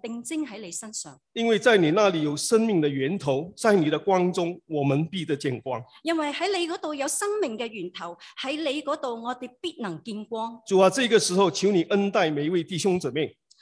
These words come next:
Speaker 1: 主啊，喺呢个时候求你恩待每一位弟兄姊妹。
Speaker 2: 除去我们的软弱和亏欠。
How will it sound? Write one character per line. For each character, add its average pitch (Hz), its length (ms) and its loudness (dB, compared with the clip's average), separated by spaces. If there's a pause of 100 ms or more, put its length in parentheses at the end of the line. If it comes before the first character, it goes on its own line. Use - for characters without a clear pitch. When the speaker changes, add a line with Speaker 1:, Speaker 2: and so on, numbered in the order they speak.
Speaker 1:
主 294 160 -6
啊， 330 60 -4
喺 311 100 -6
呢 370 80 -4
个 381 60 -4
时 254 180 -6
候 262 140 -6
求 254 160 -10
你 240 80 -8
恩 370 380 -4
待 240 160 -6
每 240 180 -12
一 311 60 -8
位 247 160 -10
弟 190 200 -14
兄 240 140 -16
姊 - 180 -14
妹。 175 60 -16 (140)
Speaker 2:
除 202 220 -2
去 262 160 -2
我 190 100 4
们 180 100 4
的 202 80 8
软 160 320 4
弱 190 160 6
和 156 180 0
亏 190 240 -2
欠。 143 320 -4